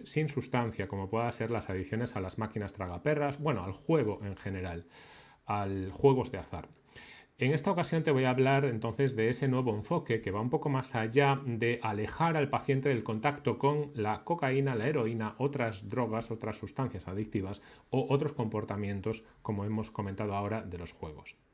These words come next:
Para eso me gustaría arrancar hablándote de unos experimentos que se realizaron hacia principios del siglo veinte,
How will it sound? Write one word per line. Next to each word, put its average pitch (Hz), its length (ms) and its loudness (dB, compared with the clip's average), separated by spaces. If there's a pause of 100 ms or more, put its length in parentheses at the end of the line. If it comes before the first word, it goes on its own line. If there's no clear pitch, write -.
(420)
Para 131 180 6
eso 160 160 2
me 175 80 2
gustaría 143 500 6
arrancar 120 720 2
hablándote 117 600 2
de 101 440 -2
unos 127 420 0
experimentos 123 840 0
que 113 100 0
se 117 100 -2
realizaron 107 520 0
hacia 110 240 -2
principios 139 840 0
del 95 160 -2
siglo 139 320 2
veinte, 110 480 2